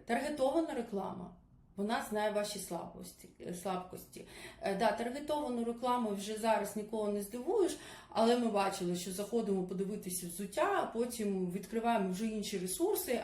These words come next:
а те взуття нас переслідує на всіх веб-сторінках. Соцмережі.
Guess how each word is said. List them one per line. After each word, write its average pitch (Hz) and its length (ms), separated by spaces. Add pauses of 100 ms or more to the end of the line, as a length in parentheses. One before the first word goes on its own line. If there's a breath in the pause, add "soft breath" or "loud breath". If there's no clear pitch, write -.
а 185 380
те 240 100
взуття 220 440
нас 214 200
переслідує 196 840 (460 loud breath)
на 190 120
всіх 233 320 (840)
веб-сторінках. 208 1000
Соцмережі. 220 720